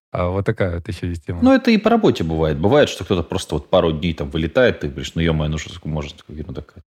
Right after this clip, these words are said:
Speaker 2: Ну, это мелочь. Слушай, ну это жестко получается. Мне кажется, жандармам даже хуже, чем рабом, на самом деле, если
Speaker 1: Намного
Speaker 2: так вот все.
Speaker 1: хуже, и, между прочим, там в книге написано, когда там свод-анализ на каждую касту есть,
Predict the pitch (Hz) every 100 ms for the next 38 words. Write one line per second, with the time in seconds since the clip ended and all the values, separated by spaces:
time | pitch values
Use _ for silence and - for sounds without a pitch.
0 | - 170 - _ _ - 95 78 - -
1 | _ _ - 247 220 233 240 240 220 -
2 | - 87 - 76 - 101 123 139 120 107
3 | 117 147 156 139 117 120 120 151 113 -
4 | 101 110 131 98 78 73 78 73 69 69
5 | 71 113 139 135 120 - 160 131 117 120
6 | 113 120 107 117 123 - 110 101 107 101
7 | 120 113 104 98 113 - 95 95 90 87
8 | 87 - 92 104 95 82 92 - 90 90
9 | 87 95 - 92 165